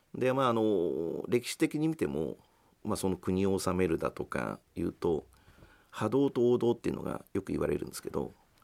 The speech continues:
覇道っていうのはその力で下を抑え込む、そういったその政治手法で、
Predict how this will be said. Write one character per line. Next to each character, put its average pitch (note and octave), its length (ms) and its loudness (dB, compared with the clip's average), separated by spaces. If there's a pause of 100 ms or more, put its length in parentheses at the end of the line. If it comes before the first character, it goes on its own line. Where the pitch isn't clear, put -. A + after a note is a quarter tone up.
(680)
覇 B2+ 240 -2
道 E3 180 8
っ E3+ 60 0
て - 200 0
い G#2 40 8
う F#2 40 6
の E2 100 4
は B1+ 300 2 (180)
そ - 160 -6
の C2+ 140 -4
力 E3 440 0
で B1+ 380 2
下 - 260 -2
を F#2 100 2
抑 F#2+ 320 0
え - 20 2
込 E2+ 160 -4
む、 C2 240 -6 (1000)
そ - 280 -2
う A2+ 60 2
い - 20 -2
っ - 40 -8 (340)
た F#2 100 -2
そ G2 100 -2
の F#2 60 2
政 F2 340 2
治 - 60 -8
手 - 80 -2
法 - 260 -6
で、 - 240 -4